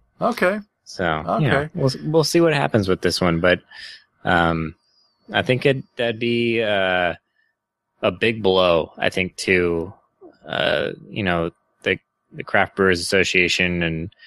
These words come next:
Speaker 2: and everything, 'cause, you know, this would be a, a big player, um, you know, bigger than anybody that, that's gone
Speaker 1: Before.
Speaker 2: before them.
Speaker 1: Yeah.
Speaker 2: You know, they, so.
Speaker 1: Well, I mean,
Speaker 2: Uh,
Speaker 1: yeah, there's only, okay, there's Sam Adams,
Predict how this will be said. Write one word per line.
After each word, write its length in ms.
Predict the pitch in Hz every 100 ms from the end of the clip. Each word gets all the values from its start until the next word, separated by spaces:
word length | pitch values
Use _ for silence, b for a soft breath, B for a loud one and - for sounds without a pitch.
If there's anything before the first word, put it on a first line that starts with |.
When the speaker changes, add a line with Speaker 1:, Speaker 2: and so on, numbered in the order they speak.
| B B B _ -
Speaker 2:
and 20 |
everything, 320 | 90 87 82
'cause, 160 | 87 101
you 280 | - 104 90
know, 180 | 80
this 180 | 80 95
would 140 | 104 98
be 140 | 98
a, 240 | 87 76
a 40 | 85
big 320 | 92 110 104
player, 460 | - 101 80 80 - b b b _ _
um, 560 | 98 85 78 80 80 90 _ _ _ _ _ _ _ _
you 120 | -
know, 80 | 92
bigger 320 | 95 117 123 113
than 160 | 101
anybody 760 | 104 110 92 95 92 87 80 - _ _ _ _
that, 180 | 95 80 _
that's 240 | 90 80 -
gone 480 | 95 85 82 82 - _ _ _ _
Speaker 1:
Before. 260 | 110 - 95
Speaker 2:
before 240 | 92 90
them. 300 | 82 80 82 _
Speaker 1:
Yeah. 260 | 123 107 85
Speaker 2:
You 120 | 95
know, 260 | 82 78 98
they, 320 | 117 92 85 - _ B B B B _
so. 540 | - 101 87 78 78 - _ _ -
Speaker 1:
Well, 100 | 123
I 20 |
mean, 260 | 127 127 127
Speaker 2:
Uh, 320 | - - -
Speaker 1:
yeah, 200 | 170 151
there's 180 | 107 107
only, 460 | 135 156 135 127 -
okay, 280 | 139 - 101
there's 180 | 101 -
Sam 280 | 113 139 127
Adams, 520 | 113 113 120 131